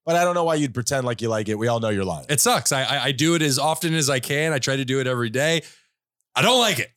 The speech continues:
Speaker 1: I don't like it either.
Speaker 2: Mm-mm.
Speaker 1: Cardio's just not my jam.
Speaker 2: Mm-mm.
Speaker 1: Unless it's Bacardio, which I'm also not into.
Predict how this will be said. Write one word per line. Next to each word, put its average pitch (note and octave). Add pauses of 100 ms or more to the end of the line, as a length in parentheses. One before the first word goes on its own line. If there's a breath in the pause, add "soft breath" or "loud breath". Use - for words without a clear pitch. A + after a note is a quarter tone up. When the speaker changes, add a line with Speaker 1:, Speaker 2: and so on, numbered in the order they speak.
(200)
Speaker 1:
I C3
don't A#2+
like A2
it G2
either. F#2
Speaker 2:
Mm-mm. C#3
Speaker 1:
Cardio's C#3+
just B2+
not C#3+
my B2+
jam. G2+
Speaker 2:
Mm-mm. B2
Speaker 1:
Unless A3
it's A#3+
Bacardio, F3+ (220)
which C3
I'm F3 (680)
also D#3
not A#2
into. E2